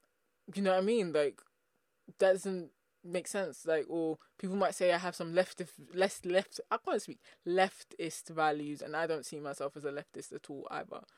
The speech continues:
Like, I believe in taking care of people. I believe in socialism. I believe in, you know, we are one. I believe that we are a family and that we should take care of each other as if we were brothers and sisters. Or as, you know, I believe in love your neighbor as you love yourself. Like, one of the greatest commandments ever.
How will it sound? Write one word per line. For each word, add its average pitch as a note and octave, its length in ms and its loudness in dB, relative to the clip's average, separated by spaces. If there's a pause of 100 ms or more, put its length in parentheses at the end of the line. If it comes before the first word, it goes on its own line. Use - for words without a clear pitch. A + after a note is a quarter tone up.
(300)
Like, C#3+ 240 -4
I E3 120 2
believe E3+ 340 -4
in D3+ 80 -6
taking D3+ 240 -4
care C#3+ 160 -4
of C#3 80 -4
people. C#3+ 240 -4
I D3 60 -2
believe D3 260 -10
in C#3+ 80 -12
socialism. C#3+ 580 -8
I C3 100 -8
believe D3 280 -10
in, C#3+ 240 -10
you D3+ 80 -14
know, C#3+ 140 -10
we D3+ 180 -8
are D3 80 0
one. C#3+ 320 -6
I C#3+ 120 -10
believe D3 260 -10
that C#3 160 -6
we D3 100 -8
are D3 80 -6
a - 60 -12
family D3+ 580 -4 (300)
and D3+ 100 -4
that B2 80 -2
we D3+ 120 -10
should D3 220 -8 (140)
take D#3 200 -6
care D#3+ 240 -2
of D3+ 100 -4
each D3 100 -12
other D3+ 160 -6
as C#3+ 120 -6
if - 180 -12
we D#3+ 180 -10
were D3 220 -2 (200)
brothers D#3+ 360 -2
and D3+ 80 -12
sisters. D#3 340 -12
Or D3+ 300 -8
as, D3+ 180 -10 (240)
you E3+ 60 -8
know, - 120 2
I E3+ 140 8
believe E3 320 -2
in D3+ 180 -4
love D#3+ 200 0
your D#3 100 -2
neighbor D3+ 320 -2
as D3 180 -6
you D3 120 -10
love C#3+ 180 -8
yourself. - 480 -10 (180)
Like, - 220 -14
one D#3+ 140 -8
of D3+ 100 -8
the D3 80 -6
greatest D3 320 -4
commandments C#3+ 500 -10
ever. D3+ 200 -10